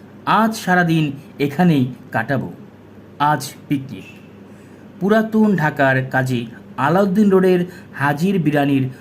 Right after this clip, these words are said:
দোকানে বিরিয়ানির অর্ডার গত রাতেই দেওয়া ছিল। ঢাকা থেকে স্মৃতিসৌধে রওনা হওয়ার আগে মাইক্রোবাসে করে বিরিয়ানি, প্লেট, গ্লাস ইত্যাদি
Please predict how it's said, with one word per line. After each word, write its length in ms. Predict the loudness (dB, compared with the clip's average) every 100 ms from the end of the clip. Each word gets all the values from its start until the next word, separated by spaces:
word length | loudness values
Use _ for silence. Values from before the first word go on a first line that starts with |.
| -8
দোকানে 500 | -2 0 2 0 0 -4 -8
বিরিয়ানির 520 | -2 2 2 2 0 -2 -12 -4
অর্ডার 360 | -2 0 0 -2 -6 -12 -4
গত 240 | -2 0
রাতেই 440 | 0 0 0 -4 -4 -8
দেওয়া 220 | -8 -8
ছিল। 180 | -10 -16 -20 -20 -20 -20 -20 -20 -20 -20 -20 -16 -6
ঢাকা 340 | -4 -2 -2
থেকে 460 | -2 -2 2 2 2
স্মৃতিসৌধে 840 | 0 -4 -4 -2 0 2 2 0 -4 -8
রওনা 420 | -2 2 2 2 0
হওয়ার 360 | 2 2 0 -2
আগে 400 | -4 -2 -2 -4 -8 -14 -6
মাইক্রোবাসে 640 | -2 0 0 -2 -2 -2 -4
করে 380 | -2 -2 -2 -4 -12 -12 -10 0
বিরিয়ানি, 600 | 2 2 2 2 0 -2 -10 -8
প্লেট, 440 | -2 0 0 -2 -6 -16 -14 -4
গ্লাস 460 | 0 2 0 -4 -12 -8
ইত্যাদি 560 | -6 -4 0 0 2 0